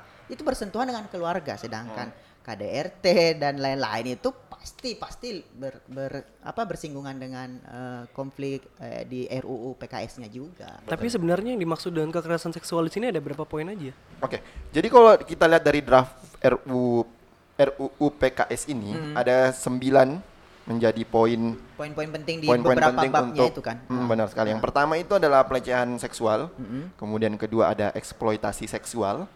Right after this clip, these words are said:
Speaker 1: Eksploitasi seksual
Speaker 2: ketiga
Speaker 1: yang menarik.
Speaker 2: pemaksaan kontrasepsi,
Speaker 1: Ah, ah.
Speaker 2: yang keempat pemaksaan aborsi,
Speaker 1: Oh,
Speaker 2: yang
Speaker 1: pemaksaan, pemaksaan ya?
Speaker 2: Pemaksaan
Speaker 1: Oke,
Speaker 2: aborsi.
Speaker 1: oke,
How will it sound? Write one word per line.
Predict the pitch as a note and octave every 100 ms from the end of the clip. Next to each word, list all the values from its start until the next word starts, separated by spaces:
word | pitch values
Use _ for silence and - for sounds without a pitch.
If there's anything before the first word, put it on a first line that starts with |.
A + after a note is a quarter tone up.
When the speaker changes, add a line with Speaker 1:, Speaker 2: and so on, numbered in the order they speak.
| -
Speaker 1:
Eksploitasi | - - C#3 C3 C3 B2 - C3
seksual | - C3 B2
Speaker 2:
ketiga | A#2+
Speaker 1:
yang | A#2
menarik. | A#2 A#2+
Speaker 2:
pemaksaan | A2+ C#3 A#2 A#2+
kontrasepsi, | A#2+ A#2+ A2+ A#2 - - - C3+ F#3 - - - -
Speaker 1:
Ah, | B2 F#2+ B2
ah. |
Speaker 2:
yang | B2+ A#2+
keempat | B2+ B2+ B2 B2+ - -
pemaksaan | B2+ C3 B2 - A#2+ B2+
aborsi, | B2+ D#3 D#3 C#3+ G#3 - - - -
Speaker 1:
Oh, | G#3
Speaker 2:
yang | A3+
Speaker 1:
pemaksaan, | F#3+ E3+ F#3 D#3+ G3 - - -
pemaksaan | A3 G#3 F#3+ - A#3 E3+ D#3
ya? | D3+
Speaker 2:
Pemaksaan | F3+ C#3 C3+ C#3
Speaker 1:
Oke, | C#3
Speaker 2:
aborsi. | B2+ B2 C3+
Speaker 1:
oke, | A#2+